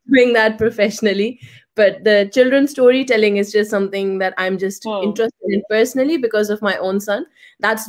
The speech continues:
Speaker 1: very, very recent. अभी बस रमजान में ही वो start हुआ था।
Speaker 2: Hmm। But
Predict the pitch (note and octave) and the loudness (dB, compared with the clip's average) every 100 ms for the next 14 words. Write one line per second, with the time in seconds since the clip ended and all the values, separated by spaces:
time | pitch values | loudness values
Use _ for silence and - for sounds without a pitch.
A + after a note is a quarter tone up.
0 | G#3+ A3 A3+ F#3+ F3+ F3+ F3 E3+ E3 F#3 | 4 6 4 2 0 -4 -10 -10 -8 -6
1 | F#3+ G3 G#3+ G3+ F#3+ F3 F3+ F#3 E3+ D#3+ | -4 -4 -4 -2 0 0 -2 -2 0 -2
2 | D#3+ D3+ D#3+ - - G#3 F#3+ F3 _ _ | -2 -10 -12 -16 -14 -12 -12 -12 _ _
3 | _ _ _ _ - - A#3+ | _ _ _ _ -20 -2 -2